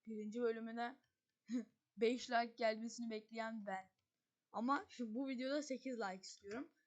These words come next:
Diğer sınırları aşacağım. Umarım gelir. Aa, bu arada doksan bire gelmiş yanlışlıkla. Hemen şöyle kameramı büyüterek. Evet.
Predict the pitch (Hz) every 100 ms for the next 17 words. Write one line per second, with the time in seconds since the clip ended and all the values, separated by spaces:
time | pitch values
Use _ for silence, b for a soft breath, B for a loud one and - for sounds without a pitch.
0 | _ - 233 247 - 240 226 220 233 262
1 | - - 220 220 208 220 - _ _ _
2 | _ _ - 233 240 262 226 226 240 -
3 | _ _ _ - _ 208 202 190 202 233
4 | 202 190 - 202 214 254 220 185 190 180
5 | 185 - - 269 _ _ _ _ _ _
6 | _ - 240 254 262 240 220 226 269 _
7 | _ 220 214 202 202 220 - _ _ _
8 | _ _ - 214 196 202 196 247 - -
9 | - _ _ - 208 247 _ _ _ _
10 | _ _ _ _ _ _ _ _ _ _
11 | _ _ - 247 220 -